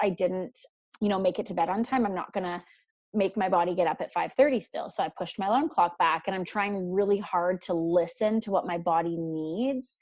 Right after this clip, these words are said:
um, and still moving it. And, um, and then a lot of days, like, if the day gets away on me and I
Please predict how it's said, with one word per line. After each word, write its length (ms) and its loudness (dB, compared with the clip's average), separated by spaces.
um, 360 -2
and 180 -4
still 240 4
moving 340 4
it. 200 2
And, 360 0
um, 320 0
and 120 6
then 100 4
a 80 6
lot 180 4
of 80 4
days, 340 2
like, 280 4
if 200 -2
the 100 0
day 180 6
gets 180 0
away 160 2
on 100 -4
me 140 -6
and 80 -6
I 120 -8